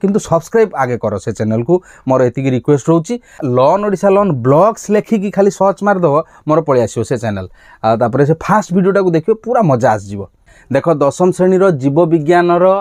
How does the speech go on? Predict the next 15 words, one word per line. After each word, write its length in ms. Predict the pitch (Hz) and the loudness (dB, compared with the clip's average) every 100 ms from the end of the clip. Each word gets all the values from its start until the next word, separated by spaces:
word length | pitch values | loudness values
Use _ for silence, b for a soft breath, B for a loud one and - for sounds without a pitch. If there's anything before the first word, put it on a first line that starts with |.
| 190 _ _ | -4 _ _
ସପ୍ତମ 460 | - 147 - - 165 | -6 -6 -4 0 2
ଅଧ୍ୟାୟ, 300 | 160 147 175 175 | 2 2 0 0
ଯୋଉଟା 340 | 151 147 147 131 | -2 0 0 0
ବଂଶାନୁକ୍ରମ 760 | 123 117 131 120 156 160 156 156 | -2 -4 -2 0 0 0 0 0
ଓ 80 | 143 | 0
ବିବର୍ତ୍ତନ 520 | 117 123 147 - 160 170 | -2 -2 -2 -2 -4 -2
ବା 80 | 156 | -2
ହେରିଡିଟି 480 | 113 117 127 127 - | 0 -2 -2 -4 -4
ଆଣ୍ଡ 140 | 135 117 | -2 -2
ଇଭଲ୍ୟୁସନ୍, 520 | 107 127 143 - 120 - b b | 0 2 2 0 -4 -6 b b
ସେଇଟା 220 | - 113 | -4 -2
ଡିସ୍କସନ୍ 500 | 117 117 - 127 131 113 | -2 -4 -4 -2 -2 0
ଚାଲିଛି। 420 | 123 143 151 214 220 b b b | 2 2 0 -4 -8 b b b
ଆମର 220 | - 160 180 175 | -2 0 0 -2
ପ୍ରାୟ 300 | - 143 170 | -4 0 2